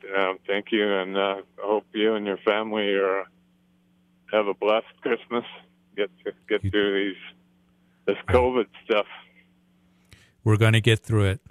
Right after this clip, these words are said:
Speaker 2: We're, we're gonna get through it. It's been a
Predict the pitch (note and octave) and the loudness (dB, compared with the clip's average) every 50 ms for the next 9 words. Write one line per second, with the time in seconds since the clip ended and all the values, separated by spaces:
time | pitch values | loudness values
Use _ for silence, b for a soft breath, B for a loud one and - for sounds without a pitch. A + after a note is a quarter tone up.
0 | _ - G#2 G2+ G#2 G2+ - A#2 G2+ G#2 G#2 G#2 G2 - G#2+ A2 A2 A2+ G#2+ A2+ | _ 0 2 2 2 2 -2 -2 0 2 2 2 2 2 2 2 2 2 2 0
1 | A2 - - - A2+ A2 G#2 G2 F#2+ F2+ F#2+ F#2 - - - - G#2 G#2 G2+ G2 | 0 0 -2 -2 0 2 2 2 2 2 0 -2 -4 -6 -2 0 2 2 2 0
2 | G2+ - _ - G#2 G#2 G#2+ - | -2 -4 _ -2 -2 -2 -2 -4